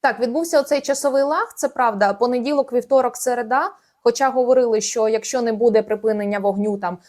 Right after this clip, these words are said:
е, до дванадцятого травня, бо з дванадцятого травня, якщо не почне діяти, е, режим припинення вогню, ми запроваджуємо санкції. Потім тиша, один день, другий день, і лише напередодні, от в середу вийшли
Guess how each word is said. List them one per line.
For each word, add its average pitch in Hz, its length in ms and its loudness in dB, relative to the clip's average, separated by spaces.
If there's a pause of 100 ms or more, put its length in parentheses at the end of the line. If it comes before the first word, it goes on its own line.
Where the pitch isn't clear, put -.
(140)
е, - 120 -2
до 190 200 0
дванадцятого 208 760 -4
травня, 269 400 -2
бо 208 120 -4
з 185 60 -6
дванадцятого 202 640 -4
травня, 190 300 -2
якщо 180 260 -12
не 185 100 -8
почне 262 420 -6
діяти, 233 500 -2 (220)
е, 185 240 -4
режим 208 300 -2
припинення 214 440 -4
вогню, 202 280 0
ми 233 200 0
запроваджуємо 226 600 -2
санкції. 185 460 -10
Потім 226 340 -2
тиша, 285 460 -2
один 269 320 -2
день, 233 260 -4
другий 202 320 0
день, 277 240 -4 (200)
і 214 200 -2
лише 208 360 -4
напередодні, 202 600 -4
от 202 140 -10
в - 40 -18
середу 247 440 0
вийшли 196 560 -4